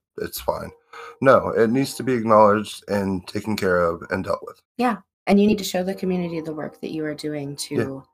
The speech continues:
Speaker 2: better yourself and to avoid making those mistakes in the future. Uh, you need to work to abandon your prejudices and biases.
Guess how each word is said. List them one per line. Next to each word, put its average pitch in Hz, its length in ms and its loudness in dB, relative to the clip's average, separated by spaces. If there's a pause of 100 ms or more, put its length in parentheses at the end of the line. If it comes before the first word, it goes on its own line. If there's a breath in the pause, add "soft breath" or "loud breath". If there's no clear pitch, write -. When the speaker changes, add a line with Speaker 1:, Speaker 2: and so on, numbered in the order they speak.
(140)
Speaker 2:
better 156 160 0
yourself 165 580 -6
and 143 160 -10
to 151 180 -8
avoid 135 280 -10
making 127 280 -14
those 127 160 -12
mistakes - 380 -10
in 127 80 -18
the 123 60 -18
future. - 460 -12 (220)
Uh, 135 160 -8
you 139 160 -10
need 143 140 -8
to 135 80 -8
work 143 240 -2
to 156 120 -2
abandon 139 460 -4
your 131 100 -6
prejudices 131 720 -6
and 127 140 -8
biases. - 720 -8